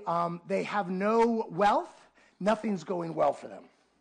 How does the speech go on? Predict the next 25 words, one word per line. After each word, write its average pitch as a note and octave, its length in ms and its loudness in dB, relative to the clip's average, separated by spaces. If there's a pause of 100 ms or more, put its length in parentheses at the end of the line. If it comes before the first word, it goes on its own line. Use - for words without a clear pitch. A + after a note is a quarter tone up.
(1200)
"The F3+ 160 4
walls A#3 420 6
of A#3+ 120 2
Jerusalem A3 520 2
are E3+ 80 4
broken A3 460 2
down D3+ 420 2
and E3 120 -4
its D#3 180 -10
gates D3+ 440 -2
have C#3+ 180 -10
been D3 180 -6
burned C3+ 400 -2
with B2+ 180 -6
fire." - 380 -4 (540)
Why A#3+ 180 4
is D4+ 100 0
this B3+ 200 -4
important? A#3 420 -4 (1500)
<coughs> C4+ 340 4 (420)
If F#3+ 200 0
you D#4 540 4 (500)
do B3 200 4
not B3+ 400 4
have F3 600 0